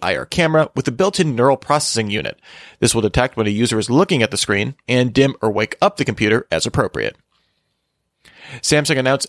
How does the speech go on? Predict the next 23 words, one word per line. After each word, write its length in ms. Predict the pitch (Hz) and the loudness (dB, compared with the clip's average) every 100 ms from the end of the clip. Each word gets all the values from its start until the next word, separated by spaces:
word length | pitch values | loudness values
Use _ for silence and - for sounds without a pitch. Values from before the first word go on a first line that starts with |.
| - | -4
the 100 | 147 | -4
Freestyle, 600 | - 226 - 98 55 - | 0 0 2 0 -2 -6
an 140 | 113 - | -12 -2
eight 120 | 156 156 | 0 2
hundred 280 | 151 131 | 0 0
ninety-nine 340 | 117 120 120 113 | -2 0 -2 0
dollar 260 | 101 98 | 0 0
ten 240 | 113 - 160 | -2 0 2
eighty 200 | 165 135 | 2 0
P 260 | - 117 | -2 -4
portable 400 | 110 - 127 113 | -4 0 0 0
projector 580 | - 107 123 147 117 127 123 | -6 -2 0 0 0 -2 0
mounted 400 | 151 175 143 - | 0 2 0 0
on 120 | 131 | -2
a 40 | 151 | 0
candle 280 | 190 160 | 0 2
stand. 340 | - 98 71 - - - - - | 0 0 -2 -6 -20 -20 -16 -6
It 60 | |
includes 320 | 107 - 117 - - | -4 2 0 0 -2
autofocus 640 | 143 - 127 120 151 - | 0 2 0 0 0 0
and 200 | 120 131 | -2 -2
auto 180 | - 90 | -4 -4
leveling. 540 | 113 123 110 82 65 | 0 0 2 -4 -8